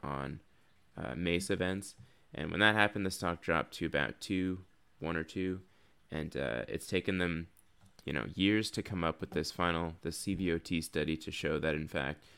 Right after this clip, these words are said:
their Vascepa medication did have an effect on reducing cardiovascular outcomes. So we see here, uh, last week, the A H A was, news was definitely a sell the news event, and there was also some rumors going around that they, they were gonna have a secondary offering, so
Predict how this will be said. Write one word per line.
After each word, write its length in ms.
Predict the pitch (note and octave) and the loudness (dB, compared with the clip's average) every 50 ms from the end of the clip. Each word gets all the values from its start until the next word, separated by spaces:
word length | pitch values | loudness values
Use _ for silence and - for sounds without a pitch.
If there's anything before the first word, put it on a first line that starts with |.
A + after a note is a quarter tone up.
| - - - | -20 -10 -2
their 160 | - E2 E2 | 2 2 2
Vascepa 460 | D#2 D#2 E2 - - - F#2 - G2 F2+ | 2 0 -2 -4 -2 -2 -2 0 0 0
medication 600 | F2 E2+ E2 E2 - - E2 D#2+ - - E2 D#2 | 2 2 2 0 0 0 0 0 0 -4 -6 -2
did 220 | - D#2+ C#2+ - | -2 -2 0 0
have 160 | D#2+ C#2+ - | -2 -2 -2
an 60 | D2 | -4
effect 420 | D2+ D2+ - D2 C#2+ C#2+ - - - | -6 -4 -4 -2 -2 -2 -4 -6 -6
on 180 | - E2 D#2 | -4 -4 -4
reducing 480 | D2 D2 - D2+ D2 - - - - - - - | -4 -4 -2 -4 -4 -4 -4 -8 -8 -10 -10 -8
cardiovascular 600 | - - - C#2+ - - - - - - - C2+ | -6 -4 -4 -2 -4 -4 -6 -8 -8 -8 -8 -8
outcomes. 340 | - - - - - - | -8 -10 -12 -12 -10 -4
So 220 | - - E2 D#2+ - - - - - - - - - - - - - - - - - - | 0 2 2 2 2 -4 -14 -20 -20 -20 -20 -20 -20 -18 -18 -20 -20 -20 -20 -18 -8 -2
we 80 | - G2 | 0 2
see 180 | - - A#2+ A2 | 4 6 6 6
here, 360 | A2+ A2 A2 G#2+ G2+ - - - | 8 8 8 8 8 6 4 2
uh, 240 | F2 F2 E2 D#2+ D#2 - | 2 4 4 2 2 0
last 380 | - F#2 G2 G2+ G#2 - - - | 0 2 2 2 2 0 0 2
week, 420 | G2+ G2+ G2+ G2 - - - - - - - - - - - - | 2 2 2 0 -4 -18 -20 -20 -20 -20 -20 -20 -20 -20 -12 -6
the 460 | - F#2+ F#2 F2 E2 D#2+ D#2+ D2+ - - | 0 2 2 4 4 2 0 0 2 4
A 60 | F#2+ | 4
H 320 | G2 F#2+ F#2+ F#2 - - | 6 6 6 4 2 2
A 320 | F#2 F2 F2 E2 F2 F2+ - - | 4 4 4 4 2 -2 -4 -8
was, 180 | - E2 D#2 - - _ _ - - | -6 -6 -6 -6 -10 _ _ -8 -2
news 360 | F#2 F#2 F2+ F2+ F2 D#2 - | 0 2 2 2 2 0 -2
was 120 | F2+ - | -4 0
definitely 460 | - F2+ E2 - - F2 E2 D#2+ D2+ | 2 2 2 2 2 0 0 2 0
a 40 | D2+ | 0
sell 280 | - - - G2 F2+ F2 | 0 0 2 4 4 4
the 100 | E2 E2+ | 2 0
news 260 | E2 D#2+ E2 E2 E2+ | 0 0 0 0 -2
event, 380 | F2+ D#2+ E2+ E2 E2 E2+ F2 - - - - - - _ - - | -2 0 0 0 0 0 -2 -6 -12 -20 -20 -20 -20 _ -10 -6
and 80 | D#2+ | -4
there 80 | D#2+ D#2+ | -2 -2
was 140 | F2 F2 G2 | 0 2 0
also 200 | F#2 F2+ - F#2+ | 0 0 0 -4
some 200 | F2+ F#2+ F#2 E2+ | -2 -2 0 0
rumors 260 | F2 E2+ E2+ F2 - | 0 2 0 0 -2
going 240 | - E2+ D#2+ E2 D#2+ | -2 -2 -2 0 0
around 320 | D#2 D#2+ E2 D#2+ D#2+ D#2+ | 2 2 2 2 0 0
that 160 | D#2+ D#2 - | -4 -4 -2
they, 380 | - F2 D2+ D2+ D2+ C#2+ C2 - | 0 0 2 2 2 0 -2 -2
they 80 | - D2+ | -4 -4
were 80 | D2 | -4
gonna 160 | D2+ D2+ D#2 F2 | -4 -4 -4 -4
have 140 | E2+ E2 | -2 -2
a 80 | C#2+ D#2 | -4 -4
secondary 420 | - - E2 - - D#2+ D#2 D2+ | -4 -6 -6 -4 -2 0 2 2
offering, 560 | D2 C#2+ C#2+ E2 - - F2 F2 E2+ E2+ E2 E2 | 4 4 2 0 0 0 0 2 2 0 0 -4
so 400 | - - - D2+ D2 D2 D#2 | -4 -2 0 2 2 2 0